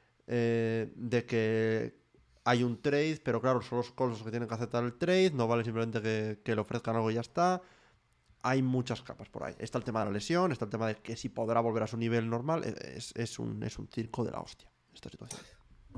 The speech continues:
Speaker 1: Es que <laughs> la verdad es que el tema se, se va complicando cada vez más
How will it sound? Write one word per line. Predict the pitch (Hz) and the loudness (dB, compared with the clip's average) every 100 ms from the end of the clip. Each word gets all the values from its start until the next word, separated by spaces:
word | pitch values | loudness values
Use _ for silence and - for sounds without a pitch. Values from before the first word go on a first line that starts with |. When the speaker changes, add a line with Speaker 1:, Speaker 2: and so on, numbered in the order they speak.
| - | 0
Speaker 1:
Es | - - | 2 6
que | 143 156 - 165 127 123 107 | 4 8 10 12 10 6 6
<laughs> | |
la | 123 123 | 10 10
verdad | 117 117 | 10 8
es | 120 | 4
que | 156 156 | 8 10
el | 120 117 | 10 8
tema | 127 185 | 6 6
se, | - | 4
se | - | 4
va | 135 135 | 6 8
complicando | 208 190 151 156 180 | 6 6 6 6 8
cada | 147 | 8
vez | 131 156 | 8 4
más | 147 156 214 | 4 4 2